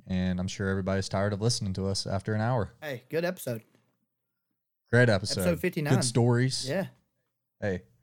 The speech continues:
Speaker 1: we're getting there, man.
Speaker 2: Getting there.
Speaker 1: We're getting there.
Speaker 2: Hey, another good month for us on the, on the numbers, on the st-, on the statisticals, boys,
Speaker 1: Yeah.
Speaker 2: boys and girls.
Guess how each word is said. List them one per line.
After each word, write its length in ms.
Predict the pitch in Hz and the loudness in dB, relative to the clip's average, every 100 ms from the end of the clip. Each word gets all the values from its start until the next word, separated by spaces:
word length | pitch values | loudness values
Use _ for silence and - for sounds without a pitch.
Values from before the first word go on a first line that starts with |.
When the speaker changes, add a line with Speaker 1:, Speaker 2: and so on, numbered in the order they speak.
| _ _ _ _ _ _ _ - | _ _ _ _ _ _ _ -4
Speaker 1:
we're 120 | 127 | 2
getting 200 | 123 160 | 4 4
there, 160 | 104 | 2
man. 280 | 82 80 87 - | 2 -4 -6 -8
Speaker 2:
Getting 160 | 208 175 | -4 0
there. 80 | |
Speaker 1:
We're 60 | 117 | 2
getting 220 | 107 117 | 2 2
there. 100 | 110 | 0
Speaker 2:
Hey, 60 | 185 | -2
another 240 | 156 185 | 0 0
good 160 | 190 185 | 2 0
month 260 | 156 233 - | 0 -2 -2
for 200 | 160 135 | -2 -2
us 140 | - | -2
on 120 | 139 | -4
the, 140 | 131 127 | -4 -4
on 140 | 143 | -4
the 100 | 135 | -4
numbers, 340 | 139 196 165 | -2 -2 -2
on 120 | 147 143 | -2 -6
the 60 | |
st-, 220 | - 143 | -6 -8
on 160 | 143 151 | -4 -6
the 40 | 135 | -6
statisticals, 680 | - 135 190 - - 139 120 | -10 -4 -4 -4 -6 -6 0
boys, 20 | |
Speaker 1:
Yeah. 300 | 104 143 143 135 | 4 4 4 0
Speaker 2:
boys 180 | 131 | -4
and 120 | 127 123 | -4 -4
girls. 320 | 120 123 | -6 -10